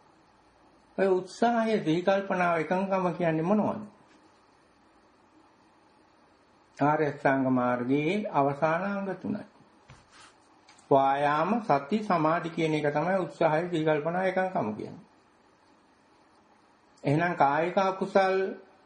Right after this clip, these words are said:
තුන නොකර ඉන්නත් උත්සාහ, වායාම, සති, සමාධි උදව් වෙන්න ඕනේ.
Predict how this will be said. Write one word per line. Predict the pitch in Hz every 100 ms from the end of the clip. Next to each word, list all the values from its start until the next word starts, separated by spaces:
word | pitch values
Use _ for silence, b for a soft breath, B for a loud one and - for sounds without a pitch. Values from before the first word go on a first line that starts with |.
| _ -
තුන | 175 180
නොකර | 175 175 185 190
ඉන්නත් | 196 208 240 254 -
උත්සාහ, | 160 160 175 170 160
වායාම, | 147 156 165 180 196 208
සති, | 196 160 160
සමාධි | 165 165 165 165
උදව් | 139 107 95
වෙන්න | 95 90 87
ඕනේ. | - -